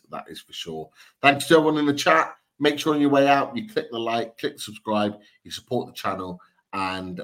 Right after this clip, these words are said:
um, and get it out there for others to see, um, what we are doing on Loaded Mag N U F C. But for now, we'll let you guys go, and, uh, um, we'll be back for, uh, Loaded Reaction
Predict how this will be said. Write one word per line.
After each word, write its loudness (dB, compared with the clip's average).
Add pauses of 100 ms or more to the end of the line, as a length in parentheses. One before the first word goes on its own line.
um, -6 (320)
and -10
get -2
it -4
out -4
there -10
for -14
others -10
to -18
see, -10 (360)
um, -10
what -10
we -6
are -10
doing -10 (100)
on -12
Loaded -10
Mag -12
N -16
U -18
F -20
C. -10
But -14 (560)
for 0
now, 4 (340)
we'll -4
let -2
you -2
guys 0
go, 2
and, -4
uh, -4 (400)
um, -4
we'll -4
be -6
back -6 (120)
for, 0 (240)
uh, -4
Loaded -2
Reaction -4